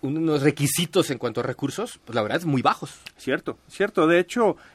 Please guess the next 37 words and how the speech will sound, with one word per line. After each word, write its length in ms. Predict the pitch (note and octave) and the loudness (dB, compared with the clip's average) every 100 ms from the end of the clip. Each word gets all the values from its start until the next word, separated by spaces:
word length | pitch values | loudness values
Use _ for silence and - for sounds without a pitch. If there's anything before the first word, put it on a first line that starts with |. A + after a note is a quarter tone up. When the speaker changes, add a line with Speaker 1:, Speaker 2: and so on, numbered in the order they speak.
| - | -12
Speaker 2:
eh, 340 | A#2+ A#2 A2+ G#2 | -6 -4 -2 -4
pues 120 | C3 | 0
ya 60 | D#3 | 2
mencionamos 460 | F3 D#3 C#3 D3 | 2 2 2 2
el 100 | C3 | -4
pri-, 180 | - A2+ | -8 -6
la, 100 | A#2+ | -4
una 160 | C3 E3 | 0 2
de 40 | |
las 100 | C#3+ | 2
primeras 320 | - B2 C3 - | -2 -4 -4 -2
características, 720 | A#2 A2+ A2 - - F3 - | -2 -2 -8 -10 -4 -4 -2
que 120 | B2+ | -4
es 100 | C3+ | -4
el 100 | B2 | -8
poder 720 | _ - A#2+ A2+ B2 B2+ D3+ | _ -2 -2 0 0 2 0
de 80 | D3+ | -2
decisión 600 | A#2 - - A#2+ A#2+ A2+ | -8 -10 -12 -8 -8 -10
del 160 | A2 G2+ | -10 -10
usuario 480 | G2+ A#2 G#2 A#2 E3+ | -8 -4 -2 0 0
o 140 | A#2 | -2
del, 160 | G2+ F#2 | -6 -10
o 120 | G2+ | -10
del 280 | G#2 G2 F#2 | -10 -10 -12
radioescucha 840 | F#2 F#2 F2+ - A2 G#2+ - D3 | -10 -10 -10 -12 -12 -12 -4 -2
o 100 | A#2+ | -2
del 160 | G2+ F2 | -4 -10
televidente, 760 | G2+ G2 F#2+ G#2 A2+ A2 F3+ - - - - | -10 -8 -8 -6 -6 -4 -6 -6 -18 -20 -10
y 60 | |
acabas 300 | A#2+ C#3 C#3+ | -4 -2 -2
de 80 | C#3 | 0
dar 220 | B2+ C3 | 0 0
la 100 | C3+ | -2
segunda, 520 | B2+ E3 G#3 D#4+ D#3+ - | -4 -4 -4 -2 -2 -2
que 100 | B2 | -4
básicamente 680 | C3 F3 D3+ C3 C3 D3 | -4 -4 -4 -4 -2 -2
es 140 | C#3 | -2